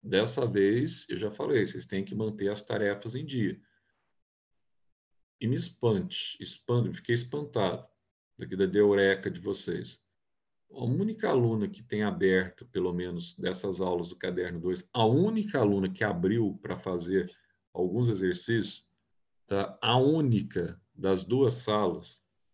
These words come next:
pelo menos até eu dei uma olhada, acho que foi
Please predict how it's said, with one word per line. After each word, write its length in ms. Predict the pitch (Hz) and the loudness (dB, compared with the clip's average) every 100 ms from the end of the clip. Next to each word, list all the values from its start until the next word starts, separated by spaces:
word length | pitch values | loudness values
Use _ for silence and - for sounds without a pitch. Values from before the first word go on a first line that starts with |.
| _ | _
pelo 220 | 90 95 | -2 -2
menos 240 | 92 101 98 | 0 -4 -4
até 520 | 90 98 95 85 - _ _ _ _ - | -2 2 2 2 -4 _ _ _ _ -12
eu 60 | |
dei 120 | 82 | -4
uma 140 | 90 92 | 0 2
olhada, 300 | 92 92 92 | 4 2 0
acho 140 | 92 | -6
que 60 | - | -6
foi 320 | 95 90 85 | 0 0 -2